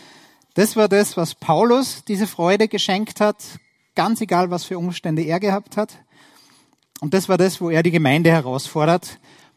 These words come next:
und was wir eben auch bei dieser, bei der Maria sehen, wie sie von dieser Freude erfüllt war.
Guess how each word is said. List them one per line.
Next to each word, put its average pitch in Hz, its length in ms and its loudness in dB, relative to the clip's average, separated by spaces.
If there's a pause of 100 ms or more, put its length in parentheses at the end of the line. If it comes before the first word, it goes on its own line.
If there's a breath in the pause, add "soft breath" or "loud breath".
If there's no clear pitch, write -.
(240)
und 156 180 -6
was 151 180 0
wir 175 80 2
eben 165 100 0
auch 147 220 -2
bei 170 100 -4
dieser, 151 260 2
bei 143 120 -2
der 151 80 0
Maria 156 360 4
sehen, 117 300 -4 (180)
wie 143 140 -6
sie 143 100 -8
von 147 160 -8
dieser 139 220 -4
Freude 143 380 0
erfüllt 143 400 -2
war. 117 240 -6